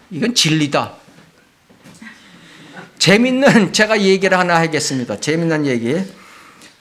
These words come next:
우습게 처럼 얘기인데, 남-, 여자, 남자가 나이가 들면 필요한 다섯 가지. 우선 여자부터 하겠습니다. 일 번,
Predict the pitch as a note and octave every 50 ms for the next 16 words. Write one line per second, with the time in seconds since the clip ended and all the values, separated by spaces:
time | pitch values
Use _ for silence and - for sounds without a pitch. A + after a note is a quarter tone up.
0 | _ _ - C#3+ D3 E3 E3+ G3 F#3+ F#3+ - F#3 F3+ E3+ E3 E3 D#3 D3 - -
1 | _ _ _ _ - E3+ D#3 - - D#3+ D#3+ E3 D#3+ C#3+ C3+ C3+ B2+ C#3 E3 -
2 | - - - A2+ C3 D#3+ G3+ A#3+ C4 A#3+ F#3+ D3+ D3+ E3+ A3 A#3+ A#3 C#4+ D4 C#4+
3 | B3 F#3 G3 B3+ C4+ B3 C4+ C4+ B3+ C#4+ C#4+ A#3+ F3 C3+ B2+ B2+ C#3+ D#3+ F3 F#3
4 | A3+ A#3+ C4 B3 B3 - G3 G#3+ A3+ A#3 B3 C#4 D#4+ D#4+ - - - - - D#4
5 | C#4 B3+ B3 B3 C#4 C#4 C4 - - - - D3 C3 - - F3 F#3+ - G#3 G3
6 | - - _ _ _ _ _ _ _ _ _ _ _ _ _ _ _ _ _ _
7 | _ _ _ _ _ _ _ _ _ _ _ D#3 F#3+ G3 F#3 E3 D#3+ - B2 -
8 | - - - A#2 A#2 - - A#2 F#2+ E2+ - - - _ _ _ _ - _ _
9 | _ _ _ _ _ _ - E3 G3 A#3+ B3+ B3 A3 G#3 D3+ A2 F#2+ -